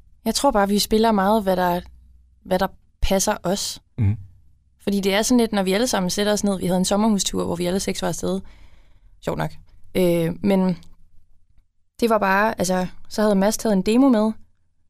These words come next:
Speaker 1: og vi alle sammen faldt bare ind i det lynhurtigt, fordi det er det, vi gør.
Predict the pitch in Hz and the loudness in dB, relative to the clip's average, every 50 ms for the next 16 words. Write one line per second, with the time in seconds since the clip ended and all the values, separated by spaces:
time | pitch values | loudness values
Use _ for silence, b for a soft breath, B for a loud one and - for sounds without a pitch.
0 | _ _ _ _ _ _ _ _ _ - 214 202 208 196 196 214 240 - 220 190 | _ _ _ _ _ _ _ _ _ -4 -2 0 0 0 0 0 0 0 0 0
1 | 175 - 185 185 - 202 196 214 226 226 208 185 196 202 190 - - - - 202 | 0 0 -2 -2 -2 -2 -2 2 2 2 2 2 0 -2 -4 -6 -14 -8 -2 0
2 | 214 220 202 208 196 196 226 208 - - 190 185 185 180 180 180 180 185 185 - | 2 2 2 2 2 0 0 -2 -2 -4 -4 -4 -2 -2 -2 -2 -2 -4 -2 -2
3 | - 202 185 175 170 - 185 180 - - - 180 170 180 | -2 -2 -2 -4 -6 -8 -8 -8 -8 -6 -6 -4 -4 -4